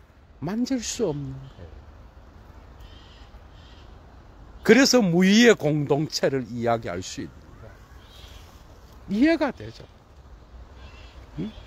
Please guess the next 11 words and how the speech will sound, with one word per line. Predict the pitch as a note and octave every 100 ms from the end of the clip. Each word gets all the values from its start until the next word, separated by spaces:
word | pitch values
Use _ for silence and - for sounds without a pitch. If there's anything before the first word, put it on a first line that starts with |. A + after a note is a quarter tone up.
| -
바따이와 | C3+ - - F3 D#3 C3 A#2+
블랑쇼의 | - A#2+ B2+ F#3+ A#3 - F3+ D3 C3+ A2+ - - - - -
이런 | F3+ E3+
공동체계. | D3 - A2+ G#2+ A#2 A#2 - F2+ - - - - - - - - - - - - - - - - - - -
그럼 | C#4 D#3
몸은 | D3 E3+ E3 A2
뭐냐? | E2 F2 - - - - - -
몸은 | A#2 A2+ G2+ F2 - - - -
타자에게 | - - C#4 B3+ E3 F#3 F#3+ E3
열려있는 | G#2+ - A#2 G#2+
거야. | - -